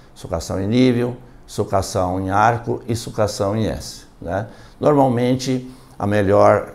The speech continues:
sucação é aquela que nós fazemos reta, né? Só que nem sempre a gente consegue fazer isso em todas as áreas. Existem usinas que têm setenta por cento de sucação reta, né?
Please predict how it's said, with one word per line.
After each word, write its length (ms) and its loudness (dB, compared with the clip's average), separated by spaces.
sucação 920 0
é 140 0
aquela 520 2
que 120 -10
nós 200 -6
fazemos 480 -6
reta, 400 -4
né? 220 -6
Só 200 -2
que 100 -6
nem 220 0
sempre 680 -4
a 80 -2
gente 340 -4
consegue 600 0
fazer 320 0
isso 280 -2
em 100 -4
todas 420 0
as 160 -4
áreas. 360 -2
Existem 420 0
usinas 400 -2
que 120 -8
têm 280 -6
setenta 560 -2
por 180 -2
cento 420 -4
de 80 -6
sucação 560 -4
reta, 440 0
né? 240 -4